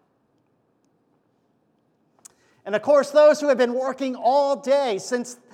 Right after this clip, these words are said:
they got them from the beginning at the marketplace, are incensed.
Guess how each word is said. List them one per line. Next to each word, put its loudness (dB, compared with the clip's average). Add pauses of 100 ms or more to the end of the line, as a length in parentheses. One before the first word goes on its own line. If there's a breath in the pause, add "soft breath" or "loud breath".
(240 loud breath)
they -6
got -6
them -4
from -10
the -8
beginning -10
at -12
the -8
marketplace, -8 (220 loud breath)
are 0
incensed. -8